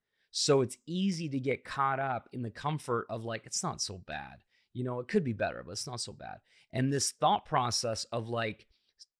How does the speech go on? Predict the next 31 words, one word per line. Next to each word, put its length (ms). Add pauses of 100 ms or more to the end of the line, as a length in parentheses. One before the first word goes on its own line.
talking 600
yourself 840 (120)
into 440
the 120
fact 380
that 80
your 160
life 340
is 240
okay, 480
it's 160
pretty 280
good, 400 (480)
um, 300
is 160
actually 420
hindering 460
you 100
from 240
building 300
something 340
exceptional 600
and 160
great 380
and 140
outstanding 640
and 100
something 220
you're 100
proud 300
of 180